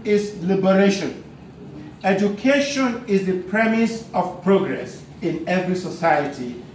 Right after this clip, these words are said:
in every family." Those are the words of Kofi Annan. I am struck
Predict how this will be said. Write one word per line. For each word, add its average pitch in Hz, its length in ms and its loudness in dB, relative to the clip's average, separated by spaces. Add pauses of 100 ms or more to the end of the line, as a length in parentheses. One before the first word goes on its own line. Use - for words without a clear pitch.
in 135 260 -4
every 131 300 -6
family." 185 480 -6 (1400)
Those 202 380 4
are 165 200 4
the 151 100 -2
words 190 440 2
of 165 240 -6
Kofi 185 460 -4
Annan. - 440 0 (2250)
I 170 120 2
am 185 240 4
struck - 600 -2